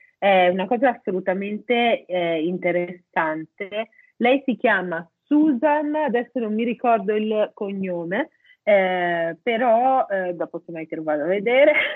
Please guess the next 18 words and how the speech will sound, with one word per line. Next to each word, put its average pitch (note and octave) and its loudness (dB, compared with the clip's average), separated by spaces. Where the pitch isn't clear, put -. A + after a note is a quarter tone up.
<laughs> - -4
e, F3+ -4
e G#3+ -12
si G#3+ -8
chiama G3+ 0
Emotional G#3+ -6
Agility, D#3 -6
quindi D#3+ 2
sull'agilità F#3 2
emotiva, E3+ 0
è D#3 4
una F3 -4
cosa F#3+ -2
veramente, F3 0
eh, D#3+ 0
molto, D#3 -4
molto D#3 -6
bella. - -6